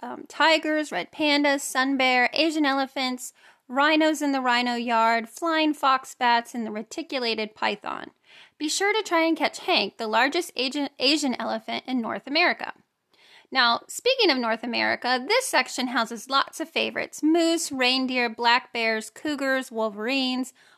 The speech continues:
otters, bald eagles, wolves, grizzly bears, and the crowd favorite polar bears. The Ice Bear Outpost houses lots of interactive exhibits about our polar bear friends and a wonderful playground area next door for the little ones.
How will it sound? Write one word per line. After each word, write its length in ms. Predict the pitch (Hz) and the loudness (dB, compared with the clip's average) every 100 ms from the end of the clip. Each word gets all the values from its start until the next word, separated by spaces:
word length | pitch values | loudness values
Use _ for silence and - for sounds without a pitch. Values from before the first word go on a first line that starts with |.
| _ - | _ 0
otters, 480 | 320 311 302 302 - | 2 4 2 0 -4
bald 280 | 214 220 | -8 -6
eagles, 560 | 254 277 262 247 254 - _ _ _ | -2 -2 0 -2 -2 -8 _ _ _
wolves, 500 | 294 285 285 285 - | 2 4 4 2 -4
grizzly 380 | 254 262 277 262 | -4 -4 -4 -2
bears, 420 | 240 233 233 - | 0 2 0 -4
and 140 | 254 247 | -4 -4
the 60 | |
crowd 420 | - 294 269 302 302 | -2 0 2 2 0
favorite 440 | 220 214 214 - - | -4 -4 -4 -6 -6
polar 380 | - 220 220 - | -6 -4 -4 -8
bears. 520 | - - - - - _ - - - | -8 -6 -8 -12 -18 _ -20 -20 -12
The 160 | 262 | 0
Ice 300 | 269 359 - | 2 2 -2
Bear 240 | - 254 247 | 2 2 4
Outpost 680 | 254 302 - - 202 226 - | 2 0 -2 -4 -4 -4 -2
houses 400 | 247 233 240 233 | 0 0 -4 0
lots 320 | 262 - - | 0 0 -2
of 60 | 330 | 0
interactive 520 | 277 247 247 247 214 | 4 2 0 -6 -10
exhibits 560 | 208 220 208 220 - - _ _ | -10 -10 -6 -8 -8 -20 _ _
about 320 | - 269 339 403 | -2 2 4 4
our 120 | 359 | 2
polar 280 | 269 226 214 | 2 0 0
bear 200 | 214 214 | -2 -4
friends 400 | 226 214 226 - | -4 -2 -4 -2
and 120 | 262 | 0
a 60 | |
wonderful 480 | 254 269 320 339 381 | 2 2 2 2 0
playground 500 | 370 262 233 226 226 | 0 0 2 2 0
area 240 | 220 226 233 | 2 2 2
next 300 | 277 - - | 0 -2 -2
door 180 | 220 | 0
for 140 | 220 247 | 0 -2
the 140 | 240 | 0
little 200 | 269 254 | 2 2
ones. 400 | 196 - - - | 0 -8 -14 -20